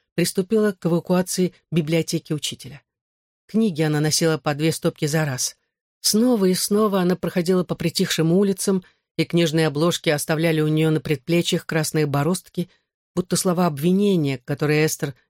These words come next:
не могла опровергнуть. На шестой раз она принесла и бумаги. Тело Равина покоилось в чумном рве, но оставались его записи.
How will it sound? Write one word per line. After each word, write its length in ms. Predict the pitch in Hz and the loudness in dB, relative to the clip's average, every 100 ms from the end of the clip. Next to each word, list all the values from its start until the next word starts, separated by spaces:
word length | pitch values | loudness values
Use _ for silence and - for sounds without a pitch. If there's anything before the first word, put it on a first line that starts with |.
| _ | _
не 100 | 156 | 0
могла 320 | 160 143 151 | 0 0 -2
опровергнуть. 760 | 147 151 147 139 - 139 - - _ _ _ _ _ _ _ _ | -2 -2 -2 -4 -6 -14 -14 -16 _ _ _ _ _ _ _ _
На 100 | - | 0
шестой 440 | 180 190 - 196 202 | 2 0 0 0 2
раз 240 | 233 233 | 0 0
она 180 | 175 175 | 0 -2
принесла 480 | - 160 156 180 190 - | 0 -2 -2 -2 -2 -2
и 80 | 175 | -6
бумаги. 640 | 160 175 139 131 120 139 _ _ _ _ _ _ _ _ _ _ _ _ | -2 0 0 -2 -8 -16 _ _ _ _ _ _ _ _ _ _ _ _
Тело 340 | - 233 220 208 | 0 2 2 2
Равина 500 | 202 202 233 220 214 | 0 2 2 2 0
покоилось 560 | - 185 - 202 190 | -4 -6 -2 0 0
в 80 | - | -2
чумном 440 | - 170 170 170 | -2 2 2 2
рве, 360 | 160 156 190 208 - _ _ _ _ | 0 0 -2 -4 -10 _ _ _ _
но 100 | 175 | -2
оставались 460 | 175 170 175 170 | 0 0 0 0
его 180 | 160 160 | -2 -2
записи. 560 | 151 147 - - - | -2 -4 -6 -8 -8